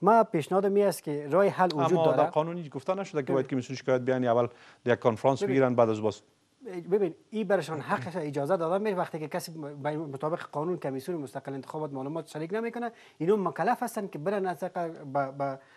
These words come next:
Speaker 1: ب-، به عوام رجوع کنند از طریق اینمی کنفرانس‌های مطبوعاتی،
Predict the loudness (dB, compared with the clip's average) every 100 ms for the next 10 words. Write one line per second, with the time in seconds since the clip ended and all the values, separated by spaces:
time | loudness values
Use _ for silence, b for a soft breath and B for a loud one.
0 | b b 2 2 2 -2 2 4 6 4
1 | 2 0 -2 -2 -10 -14 _ -10 -8 -4
2 | -4 -2 -4 -2 -4 -4 -6 -6 -8 -8
3 | -8 -10 -12 -14 -14